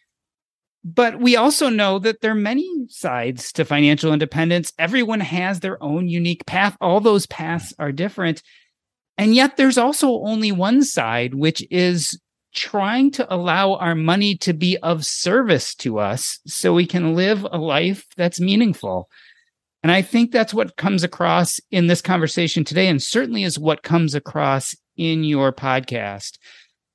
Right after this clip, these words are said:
I wanted to end this episode the way I end every episode by asking you what is up next in your life and where can we reach you? Eric, let's start with you. What is up next and how can people reach out to you if they would like to?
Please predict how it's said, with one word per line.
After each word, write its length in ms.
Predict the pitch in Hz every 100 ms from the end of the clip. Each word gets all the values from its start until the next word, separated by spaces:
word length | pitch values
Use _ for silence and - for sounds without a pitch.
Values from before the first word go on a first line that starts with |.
| -
I 120 | 160
wanted 380 | 165 208 208 190
to 100 | 170
end 160 | 202
this 160 | 202 -
episode 340 | 180 175 190
the 100 | 175
way 240 | 170 175 165
I 40 |
end 140 | 165 160
every 280 | 170 185
episode 380 | 165 170 175 180
by 100 | 156
asking 400 | - 156 - 180
you 140 | 165 151
what 220 | 151 180
is 120 | 165 175
up 160 | 165
next 300 | 160 160 -
in 80 | 160
your 100 | 139
life 300 | 135 175 -
and 300 | - 147 135
where 300 | 123 160 202
can 320 | 208 175 165 151
we 160 | 143
reach 340 | 127 165 190 -
you? 180 | 190 170
Eric, 260 | 170 202 175
let's 200 | 175 -
start 240 | 180 170
with 120 | 160
you. 160 | 175 170
What 280 | 127 147 233
is 120 | 202
up 140 | 156
next 360 | 190 160 170 -
and 180 | 160 147
how 160 | 165
can 180 | 180 208
people 260 | 180 185 160
reach 200 | 156 156
out 180 | 156 -
to 100 | 170
you 100 | 156
if 140 | 147
they 100 | 151
would 160 | 143 131
like 200 | 95
to? 100 | -